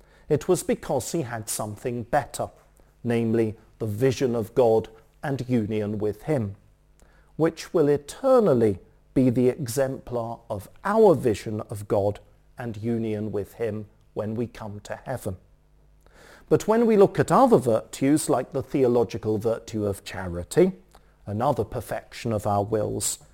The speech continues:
we must envision Christ our head having a plenitude of charity in his human will, and us participating in his charity,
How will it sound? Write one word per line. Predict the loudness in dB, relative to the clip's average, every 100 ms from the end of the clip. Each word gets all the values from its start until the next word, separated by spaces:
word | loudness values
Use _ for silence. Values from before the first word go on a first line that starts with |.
| -20 _ _ 0
we | 0
must | 0 -2 -2
envision | 0 2 2 2 4 2
Christ | 2 2 2 2 0
our | 0 -2
head | -2 0 0 -2 -8 _
having | -6 -2 0 0
a |
plenitude | -2 -8 -4 2 4 4 2 2 4
of | 0 -4
charity | -6 -6 -4 -4 -4 -6 -6 _ _
in | -6 -4
his | -2 -2 -2
human | -2 -2 0 0 6
will, | 6 6 2 -6 _ _ _ -2
and | 2 4
us | 2 -2 -8
participating | -4 -2 -2 -6 -6 -4 -4 -4 -6 -4 -2 0
in | 0 -2
his | -4 -4 -4 -6
charity, | -6 -4 -4 -6 -8 -8